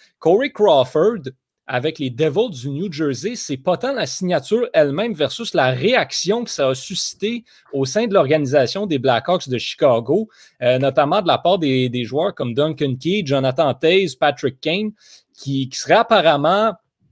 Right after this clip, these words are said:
déçus et peut-être un peu frustrés du, euh, de l'espèce de mini-reconstruction que l'organisation a entamée.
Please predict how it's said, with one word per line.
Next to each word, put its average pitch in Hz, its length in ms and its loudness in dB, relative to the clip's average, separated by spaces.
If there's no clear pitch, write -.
déçus 180 720 -4
et 156 60 -2
peut-être 190 320 0
un 143 120 -2
peu 185 160 -6
frustrés 175 720 -4
du, 127 360 -4
euh, 127 160 4
de 120 100 -6
l'espèce 156 280 0
de 151 260 0
mini-reconstruction 170 1400 0
que 165 100 -6
l'organisation 143 960 2
a 139 80 -2
entamée. 143 520 -2